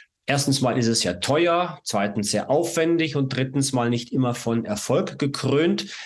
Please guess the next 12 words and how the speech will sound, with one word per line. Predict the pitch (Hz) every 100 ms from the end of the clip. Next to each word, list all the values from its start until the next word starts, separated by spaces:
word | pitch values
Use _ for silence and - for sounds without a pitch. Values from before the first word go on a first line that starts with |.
| -
weil | 117 120 123
das, | 123 131 -
was | 117 117 -
dann | 120
am | 113
Ende | 110 117 123 127 120 - - -
dort | 113 113 120 113
in | 110 113 110 - _ _
Irland | 117 117 113 117 117
und | 110
Schottland | 110 - 127 - 113 110
ankam, | 113 127 131 123 117 120 117